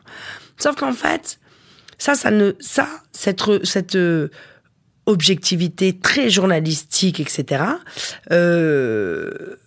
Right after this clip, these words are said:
elle ne m'intéresse pas dès lors que, enfin,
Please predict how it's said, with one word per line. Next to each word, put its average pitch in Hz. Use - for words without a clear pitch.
elle 202
ne 214
m'intéresse 226
pas 247
dès 202
lors 214
que, 175
enfin, 127